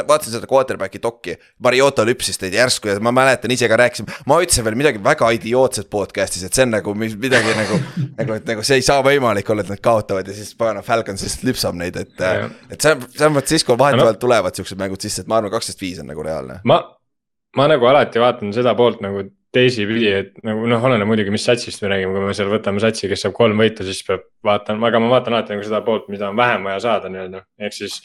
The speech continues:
Speaker 2: ma hakkan mõtlema selle peale, et kuidas, mis valemiga forty niners peaks kuus kaotust saama, siis see tundub veits nagu utoopiline. Et,
Speaker 1: Mhm.
Speaker 2: äh, nagu selle, selles valguses nagu,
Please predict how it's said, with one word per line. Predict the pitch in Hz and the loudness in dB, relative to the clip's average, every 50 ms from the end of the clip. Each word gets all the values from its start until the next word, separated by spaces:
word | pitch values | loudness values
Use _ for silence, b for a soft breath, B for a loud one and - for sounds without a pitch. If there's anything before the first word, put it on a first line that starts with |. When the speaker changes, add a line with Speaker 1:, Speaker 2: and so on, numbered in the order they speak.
| B B B B B B | B B B B B B
Speaker 2:
ma | 110 120 123 | -2 -2 0
hakkan | 120 117 127 | 2 4 2
mõtlema | 131 123 - 107 107 | 2 2 2 -2 2
selle | 120 127 120 110 104 | 4 4 4 4 4
peale, | 110 107 101 98 98 | 4 2 2 0 -2
et | 92 - | -2 -2
kuidas, | 117 113 110 107 107 113 - | 0 2 2 2 0 -4 -6
mis | 131 131 123 127 | -6 -6 0 2
valemiga | 131 127 123 117 104 104 104 104 104 | 4 4 4 4 2 0 -2 -4 -4
forty | - - 123 120 - - 107 104 | 0 2 2 2 2 0 0 0
niners | 110 117 113 104 101 95 - - | 2 2 2 0 -2 -4 -6 -10
peaks | 101 - - | -14 -16 -12
kuus | - - 127 120 110 - - | -2 0 0 0 0 0 2
kaotust | 120 117 113 - 98 - - - | 2 2 2 0 -8 -14 -10 -8
saama, | 98 95 95 92 92 | -6 -6 -6 -8 -10
siis | 90 92 - - | -10 -10 -8 -6
see | 107 101 | -2 0
tundub | 113 113 107 101 95 _ - | 2 2 2 0 -4 _ 0
veits | 113 113 113 - - | 0 0 0 -4 -8
nagu | 98 95 101 98 | -6 -4 -4 -4
utoopiline. | - - 110 107 - - 95 92 92 92 90 - _ _ _ - | 0 0 0 0 0 -4 -8 -8 -6 -10 -12 -14 _ _ _ -4
Et, | 101 98 95 | -4 -2 0
Speaker 1:
Mhm. | 139 127 117 | 0 0 0
Speaker 2:
äh, | 110 98 98 98 98 98 95 98 95 95 95 101 - - - - - | 2 0 0 0 0 0 0 0 0 0 0 -2 -2 -6 -12 -12 -6
nagu | 110 107 104 101 98 98 95 95 101 - - | -4 -4 -2 -2 -2 -2 -2 -4 -4 -6 -8
selle, | - - - 131 123 113 113 | -4 0 4 4 6 6 4
selles | 110 - 131 131 123 113 - - | 4 2 4 4 4 4 2 2
valguses | 120 117 110 101 98 92 95 95 | 0 0 0 -2 -4 -8 -10 -12
nagu, | 101 101 98 95 98 98 95 - | -10 -10 -8 -6 -6 -6 -8 -8